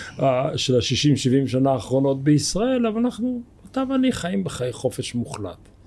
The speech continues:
הוא גדל בתוך מערכת קשוחה, מלחמת העולם, פוסט מלחמת העולם, מרד ראשון בפולין,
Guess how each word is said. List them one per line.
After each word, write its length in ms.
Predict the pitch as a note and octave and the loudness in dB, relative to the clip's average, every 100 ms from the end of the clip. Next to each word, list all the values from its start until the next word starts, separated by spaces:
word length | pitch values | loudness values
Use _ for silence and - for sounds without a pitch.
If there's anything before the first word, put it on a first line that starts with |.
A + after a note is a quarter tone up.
| - - - - | -20 -20 -20 -10
הוא 100 | F3 | -4
גדל 320 | F#3+ C3 C3 | 0 2 2
בתוך 380 | A#2+ A2 B2+ - | 2 0 0 0
מערכת 540 | G#2+ F2 A2 A#2+ G2+ | -4 -2 -4 -2 -4
קשוחה, 840 | - - - - A2 B2 A2+ F#2+ E2 - - - - | -6 -8 -4 -4 -4 -2 -2 -2 -6 -14 -20 -20 -20
מלחמת 420 | - - D3 B2+ B2 | -8 0 2 4 2
העולם, 380 | A2 G#2+ G2 F#2 | 2 2 0 0
פוסט 280 | D3+ B2+ - | 2 2 0
מלחמת 500 | A#2 - G#2+ G2 - | -4 -2 -2 -2 -4
העולם, 580 | F#2+ F2+ F2+ F2+ E2+ F#2 F#2+ | -4 -4 -6 -8 -10 -16 -16
מרד 640 | G2 G2+ G#2 B2 A#2 A#2 | -12 -6 -2 0 0 0
ראשון 460 | G#2+ - E3 D#3 | 0 0 2 4
בפולין, 680 | C3+ - B2+ A2+ G#2+ G2+ F#2+ | 2 0 0 2 2 2 -2